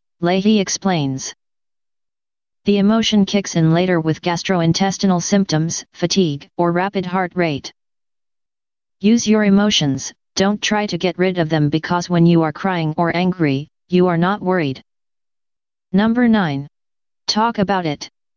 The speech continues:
Beside the cognitive therapy techniques mentioned above,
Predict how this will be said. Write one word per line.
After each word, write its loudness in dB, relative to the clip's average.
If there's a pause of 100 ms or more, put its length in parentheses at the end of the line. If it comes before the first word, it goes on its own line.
(340)
Beside -2
the -2
cognitive 0
therapy 0
techniques -2
mentioned 2
above, -2